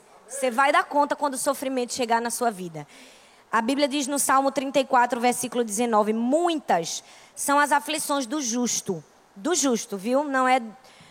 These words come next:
do ímpio. A Bíblia tá dizendo que nós que somos justos, vamos ter muitas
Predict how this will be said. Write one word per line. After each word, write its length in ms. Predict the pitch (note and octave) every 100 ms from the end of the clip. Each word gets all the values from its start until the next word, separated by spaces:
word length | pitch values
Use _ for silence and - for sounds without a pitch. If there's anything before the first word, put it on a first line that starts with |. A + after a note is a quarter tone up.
| -
do 120 | A#3+
ímpio. 280 | C4 C4+ B3
A 40 |
Bíblia 260 | A#3 B3+ C#4+
tá 140 | C#4+
dizendo 240 | B3+ C4 C4
que 140 | F4
nós 280 | G#4+ E4+ F4+
que 100 | E4+
somos 320 | - F4 A#4+
justos, 540 | C4 B3+ A3 - F#3+ - - - -
vamos 240 | C4 C#4
ter 160 | C#4+ C4+
muitas 720 | B3+ D4 F#4+ G#4 A4+ -